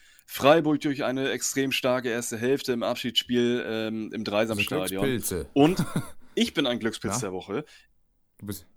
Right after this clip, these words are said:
Speaker 1: Total. Und ich bin ein Glückspilz der Woche, denn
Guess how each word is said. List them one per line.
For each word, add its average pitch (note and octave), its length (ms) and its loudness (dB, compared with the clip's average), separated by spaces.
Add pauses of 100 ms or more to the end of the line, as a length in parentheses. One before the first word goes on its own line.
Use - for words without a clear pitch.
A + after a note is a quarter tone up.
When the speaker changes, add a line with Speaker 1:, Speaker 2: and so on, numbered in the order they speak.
(340)
Speaker 1:
Total. D3 560 2
Und A#2 180 -8
ich A#3 160 -2
bin E3 140 2
ein C3 120 2
Glückspilz A#2 380 -2
der G#2+ 140 -4
Woche, G#2 320 -6 (340)
denn D3+ 280 4